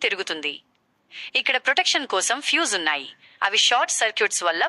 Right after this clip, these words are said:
ప్రొటెక్షన్ ఇస్తాయి. ఇంకా రిలే ఫెయిల్యూర్,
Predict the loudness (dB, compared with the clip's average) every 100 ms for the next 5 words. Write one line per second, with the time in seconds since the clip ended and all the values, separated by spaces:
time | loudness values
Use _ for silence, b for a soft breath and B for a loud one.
0 | 0 0 2 0 0 -2 -2 -2 -6 _
1 | _ _ -4 -2 0 0 0 0 -8 _
2 | 0 2 4 2 0 -2 0 0 -2